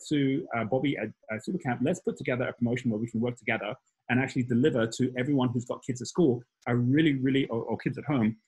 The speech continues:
a really powerful program that, that everyone can be a part of." And we mapped out the different pieces that we needed,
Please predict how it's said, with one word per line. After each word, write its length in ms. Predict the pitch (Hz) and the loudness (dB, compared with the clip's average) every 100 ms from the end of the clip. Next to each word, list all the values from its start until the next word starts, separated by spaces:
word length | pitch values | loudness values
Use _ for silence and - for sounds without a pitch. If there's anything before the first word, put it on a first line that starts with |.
| _ 117 | _ -6
a 40 | |
really 220 | 113 156 | 2 4
powerful 360 | - - 139 127 | 2 -2 -2 -2
program 440 | - 147 135 110 | -2 -2 2 0
that, 140 | 110 - | 0 -4
that 100 | 117 - | -10 -8
everyone 220 | 120 120 | -4 -2
can 120 | 120 101 | -2 -2
be 80 | |
a 60 | 98 | -4
part 220 | 139 139 | -4 -4
of." 120 | 92 - _ _ _ | -4 -8 _ _ _
And 100 | 147 | 4
we 80 | 135 | 6
mapped 340 | 139 180 - | 6 4 0
out 180 | 151 139 | -2 -2
the 60 | 135 | 0
different 240 | 147 131 | 0 0
pieces 320 | - 143 139 | -2 -2 -2
that 100 | 120 | -2
we 100 | 127 | 2
needed, 460 | 123 131 131 131 | 4 6 4 2